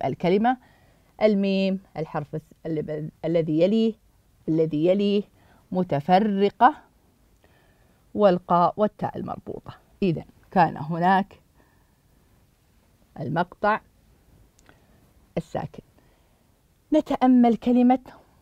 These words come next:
مستقبلا. نتأمل الكلمة جيدا. نبحث عن،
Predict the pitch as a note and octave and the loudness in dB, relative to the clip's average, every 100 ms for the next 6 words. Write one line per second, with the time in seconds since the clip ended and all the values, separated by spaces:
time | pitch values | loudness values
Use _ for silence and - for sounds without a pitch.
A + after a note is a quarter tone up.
0 | - G3+ - _ A#3+ - D#3+ F3+ D3+ D3 | -8 -8 -8 _ -6 -4 -6 -4 -2 -4
1 | C#3+ _ _ _ _ _ _ _ _ - | -8 _ _ _ _ _ _ _ _ -14
2 | E3 - F3 D3 D3 C#3+ E3+ D#3+ D3+ F3+ | -12 -8 -6 -4 -6 -6 -8 -8 -6 -2
3 | G#3+ A3+ A3+ C4 B3+ _ _ _ _ _ | 0 2 2 2 -2 _ _ _ _ _
4 | _ _ _ _ _ _ - F#3 E3 - | _ _ _ _ _ _ -4 -2 -2 -6
5 | - _ _ _ _ _ _ _ - D#3+ | -10 _ _ _ _ _ _ _ -14 -4
6 | F#3 B3 | 0 0